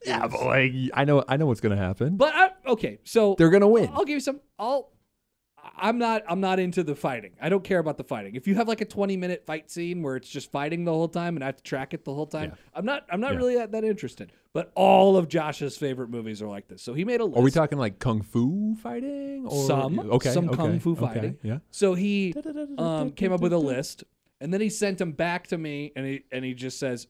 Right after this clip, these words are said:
Speaker 2: "Check all of the ones that you have or haven't seen, have seen." And there was, like, four that I had.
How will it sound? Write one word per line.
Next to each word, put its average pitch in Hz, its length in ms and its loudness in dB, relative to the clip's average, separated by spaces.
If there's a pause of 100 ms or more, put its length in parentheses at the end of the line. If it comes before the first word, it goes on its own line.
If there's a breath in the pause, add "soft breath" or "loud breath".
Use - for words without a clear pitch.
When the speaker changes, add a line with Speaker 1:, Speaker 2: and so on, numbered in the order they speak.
Speaker 2:
"Check 220 500 -2 (360)
all 180 240 2
of 170 80 -4
the 165 80 2
ones 151 340 -2
that 139 120 -2
you 120 160 -4
have 120 300 -6
or 110 120 -8
haven't 107 400 -10
seen, 87 240 -18 (100)
have 107 240 -14
seen." - 220 -18 (880)
And 117 100 -14
there 117 100 -12
was, 110 120 -14
like, 95 160 -16
four 82 400 -16
that 101 120 -14
I 98 60 -12
had. 92 280 -18